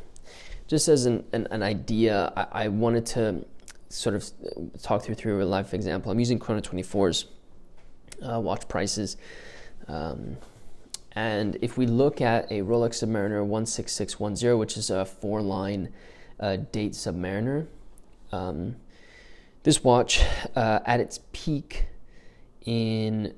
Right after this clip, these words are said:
May twenty twenty-two was eleven thousand one hundred and forty-five.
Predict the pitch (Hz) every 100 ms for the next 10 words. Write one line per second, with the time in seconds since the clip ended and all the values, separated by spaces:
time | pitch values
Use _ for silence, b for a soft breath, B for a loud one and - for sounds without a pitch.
0 | - 110 113 120 120 117 - 117 113 117
1 | 104 - 135 123 107 110 101 104 107 107
2 | 113 127 123 110 113 101 107 98 85 98
3 | 101 104 101 98 - - - - 64 -
4 | - - - - -